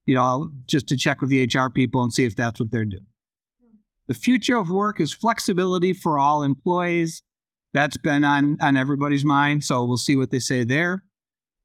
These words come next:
Hybrid learning will force companies to reinvent their brick and mortar corporate academies, really aimed at the learning and development. You know, we may not have the luxury of everybody being in the classroom learning together, so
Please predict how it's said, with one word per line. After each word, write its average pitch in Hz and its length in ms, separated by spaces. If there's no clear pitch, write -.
Hybrid 202 400
learning 196 320
will 160 120
force 226 340
companies 208 480
to 170 120
reinvent 190 760
their 147 120
brick 151 300
and 165 140
mortar 165 360
corporate 170 560
academies, 175 840
really 175 540
aimed 175 140
at 143 100
the 151 80
learning 160 440
and 139 120
development. 170 720
You 156 140
know, 135 100
we 139 120
may 147 180
not 170 180
have 180 300
the 165 80
luxury 143 540
of 135 140
everybody 139 500
being 139 420
in 147 200
the 139 60
classroom 135 920
learning 135 360
together, 139 540
so 127 360